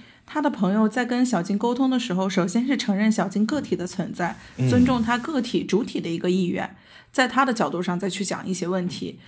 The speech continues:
Speaker 1: 所以这让小金不管是情绪上还是感受上都觉得得到了很大的支持和肯定。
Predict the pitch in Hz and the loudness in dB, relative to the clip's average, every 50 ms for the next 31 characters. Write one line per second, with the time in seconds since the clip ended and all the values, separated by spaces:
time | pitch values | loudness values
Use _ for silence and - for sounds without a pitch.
0 | - - - - - 214 214 208 208 247 233 220 208 196 190 196 190 190 170 175 | -20 -14 -8 -2 2 4 4 4 4 2 2 4 4 4 2 2 0 0 0 0
1 | 170 185 185 190 185 - 202 180 180 - 202 190 - - 185 175 170 - 214 202 | 0 0 0 0 0 0 -2 -2 0 -2 -2 -2 -2 -4 -4 -4 -2 -2 0 0
2 | - 214 175 170 180 175 - 175 175 - - 214 - 190 160 185 190 - 214 190 | 2 0 0 -2 -4 -4 -4 -4 -2 -2 -2 0 0 0 0 0 -2 -2 0 0
3 | 196 190 202 185 170 170 170 196 190 190 - 180 170 165 180 175 175 175 175 196 | 2 2 2 2 2 0 0 -2 -2 0 0 -2 0 0 0 0 0 -2 0 0
4 | 202 196 185 175 180 180 185 175 170 214 202 196 185 175 175 175 - 226 226 220 | 2 2 4 2 2 0 -2 -2 -2 0 0 2 0 0 -2 -4 -2 -2 -2 0
5 | - - 175 160 165 - 175 165 170 - - 190 180 - - 202 185 - 190 | 0 0 -2 -2 -2 -4 -4 -4 -4 -4 -6 -6 -6 -4 -4 -4 -4 -4 -6